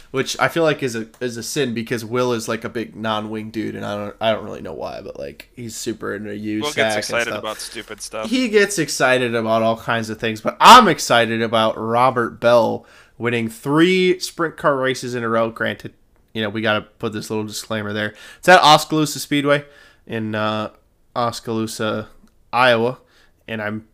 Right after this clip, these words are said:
Speaker 1: pretty sure the first night he won, there were five sprint cars.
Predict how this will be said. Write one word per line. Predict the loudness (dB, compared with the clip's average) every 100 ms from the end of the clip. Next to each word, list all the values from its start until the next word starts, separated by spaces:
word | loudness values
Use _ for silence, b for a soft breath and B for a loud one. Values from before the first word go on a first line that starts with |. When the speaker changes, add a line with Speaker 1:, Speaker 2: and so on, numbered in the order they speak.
| -10
Speaker 1:
pretty | -4 -2
sure | 0 0
the | -2
first | 0 0 0 0
night | 0
he | 0 -2
won, | -4 -2 -2 -2
there | -4
were | -4
five | -10 -8 -2 0 -2 -4
sprint | -8 -8
cars. | -4 -4 -4 -10